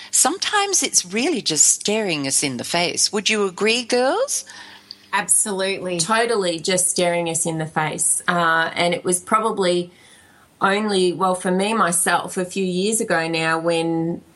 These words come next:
Speaker 3: uh, living the life that I had and only really discovering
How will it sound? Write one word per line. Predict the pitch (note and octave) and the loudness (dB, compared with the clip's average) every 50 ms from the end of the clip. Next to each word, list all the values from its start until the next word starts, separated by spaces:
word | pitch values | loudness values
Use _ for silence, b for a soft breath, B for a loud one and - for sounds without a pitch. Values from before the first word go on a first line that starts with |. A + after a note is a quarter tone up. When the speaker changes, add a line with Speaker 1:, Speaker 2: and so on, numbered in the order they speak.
| _ | _
Speaker 3:
uh, | E3+ E3 D#3+ D#3+ D#3+ D#3+ D#3+ D#3+ D#3+ - - - - - - | 0 2 2 2 2 2 2 2 0 -2 -4 -10 -16 -6 0
living | F3+ G3 G3+ G#3+ A#3 B3+ C4 B3 A3 | 2 2 4 4 2 2 2 2 2
the | G3 F#3 | 2 2
life | F3+ F3+ E3+ E3 E3+ E3+ - | 4 4 2 2 0 -2 -4
that | E3+ E3 E3 | -2 0 0
I | D#3+ D#3+ | 0 0
had | E3+ E3 F3 E3 D#3 D3+ E3 E3+ - - - _ _ _ _ _ _ _ _ _ _ _ _ _ - - _ - | 0 0 0 0 0 0 0 -4 -6 -10 -14 _ _ _ _ _ _ _ _ _ _ _ _ _ -20 -18 _ -2
and | - G3 F#3+ F#3+ | 0 0 2 4
only | F#3+ G3 G3+ G#3+ G#3+ G#3+ | 2 2 2 0 -2 0
really | G3+ G3 F#3+ F#3+ F3 E3+ | 0 0 2 2 0 0
discovering | E3+ F3+ E3+ - - - F3+ F3 F3 F3+ F#3 F#3 F3+ F3 E3+ E3+ E3+ | 0 -2 -2 -2 0 0 0 0 0 0 0 0 0 0 -2 -4 -6